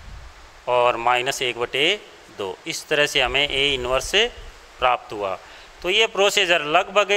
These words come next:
complete प्रश्नावली में last तक ए inverse ही निकालना होता है।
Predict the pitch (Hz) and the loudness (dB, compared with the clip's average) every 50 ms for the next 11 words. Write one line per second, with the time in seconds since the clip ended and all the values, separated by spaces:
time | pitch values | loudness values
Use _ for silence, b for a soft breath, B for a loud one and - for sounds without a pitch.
0 | 196 - 190 175 175 170 185 196 214 214 - - - 170 - 190 190 185 185 185 | -2 0 -2 -2 -2 -2 -2 -2 -2 -2 -4 -8 -12 -10 -4 0 0 2 2 0
1 | 185 185 185 185 185 180 165 156 156 170 185 - - - - 185 180 190 185 175 | 0 0 0 2 0 0 2 2 2 2 0 -2 -4 -2 -2 -2 -2 0 -2 0
2 | 175 185 185 175 175 170 175 170 - - 170 151 127 113 110 - - - - - | 0 0 0 0 2 0 0 0 0 0 0 2 0 0 -4 -10 -16 -16 -4 -2
3 | 160 160 147 127 120 123 139 135 - 147 147 156 156 160 151 139 127 127 - 147 | 0 0 2 0 0 0 -2 0 2 2 2 2 0 0 0 0 -2 0 0 2
4 | 156 165 190 | 2 2 0